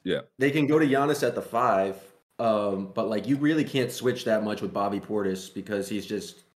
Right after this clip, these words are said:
Speaker 2: he's good, but he's just not, can't guard on the perimeter. So if you go Giannis at the five and four smaller guys, you have to have Grayson Allen and George Hill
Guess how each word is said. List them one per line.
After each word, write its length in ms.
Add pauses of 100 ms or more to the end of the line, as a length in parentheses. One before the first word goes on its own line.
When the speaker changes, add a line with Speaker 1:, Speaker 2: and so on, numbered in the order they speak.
Speaker 2:
he's 200
good, 300
but 80
he's 160
just 180
not, 160
can't 240
guard 160
on 40
the 100
perimeter. 320
So 100
if 100
you 80
go 200
Giannis 400
at 60
the 60
five 300
and 160
four 220
smaller 400
guys, 420 (460)
you 140
have 260
to 80
have 420 (420)
Grayson 300
Allen 680
and 220
George 300
Hill 480